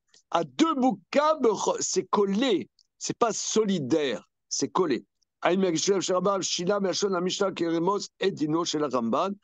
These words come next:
Pourquoi il dit à deux boukas ? Pour faire allusion au dit du Ramban, que ça soit pas complètement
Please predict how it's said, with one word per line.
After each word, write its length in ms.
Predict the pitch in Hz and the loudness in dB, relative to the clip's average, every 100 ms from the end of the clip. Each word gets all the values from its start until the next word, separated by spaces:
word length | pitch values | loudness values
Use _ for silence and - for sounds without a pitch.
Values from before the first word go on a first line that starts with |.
| - - - _ | -20 -20 -20 _
Pourquoi 340 | - - 233 226 | -4 0 0 0
il 60 | |
dit 340 | 160 214 160 - _ _ _ _ | 2 4 4 0 _ _ _ _
à 140 | - | 0
deux 200 | 135 190 | 4 4
boukas ? 480 | 202 170 - 233 277 - | 4 2 4 4 4 0
Pour 220 | - 233 165 | 0 0 0
faire 260 | 240 262 196 | 0 2 2
allusion 400 | 170 147 127 226 | 2 0 0 0
au 220 | 170 165 | 0 0
dit 180 | 160 190 | 0 0
du 140 | 151 | 0
Ramban, 460 | 135 123 123 180 208 - | 0 0 0 0 -2 -2
que 80 | 156 | -2
ça 180 | 165 | 0
soit 200 | 143 131 | -2 -2
pas 160 | - 175 160 | 0 -2 0
complètement 800 | 180 151 135 135 131 151 160 | -4 0 -2 -2 0 2 0